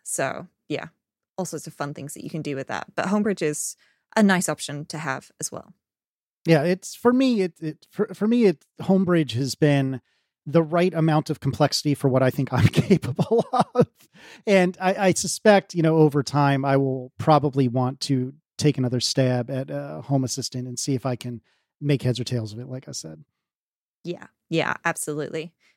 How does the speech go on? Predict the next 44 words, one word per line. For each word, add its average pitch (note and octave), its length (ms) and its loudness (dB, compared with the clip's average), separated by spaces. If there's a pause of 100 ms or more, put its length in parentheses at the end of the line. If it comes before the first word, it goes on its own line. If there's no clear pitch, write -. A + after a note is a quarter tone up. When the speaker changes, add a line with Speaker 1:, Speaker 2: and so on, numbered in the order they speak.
(120)
Speaker 1:
And, F3 200 -2
uh, E3+ 200 2
yeah, D#3 220 -2
th-, - 280 -12
I F#3+ 60 0
mean, F3+ 220 -2 (320)
these G#3+ 160 4
things F#3 200 0
are E3+ 60 -2
getting E3 220 0
better D#3 260 -4
and E3 100 -2
better D3+ 320 -4
as D3 160 -2
well. D3 280 0
And D#3 160 -6 (300)
with A3 120 6
the F#3+ 120 0
introduction G3+ 480 0
of E3+ 100 -4
Matter, G3 500 -2 (320)
um, D#3+ 260 0
more E3+ 280 6
devices D3+ 480 2
Speaker 2:
Mm, - 60 -10
Speaker 1:
are D#3 80 2
Speaker 2:
mm-hmm. A#2+ 100 2
Speaker 1:
becoming E3 340 -4
HomeKit E3 360 -6
compatible E3+ 500 -4
that D3 180 -6
weren't F3+ 160 0
previously G3+ 420 0
HomeKit A3 340 -4
compatible. B3+ 600 -4 (380)
Um, D#3+ 280 0
and E3 160 -2
that's E3 240 0
certainly D3+ 480 -2
making D3+ 360 -10
things C#3+ 420 -10
a - 80 -4
lot D3+ 280 -6 (220)
easier, D3+ 560 -2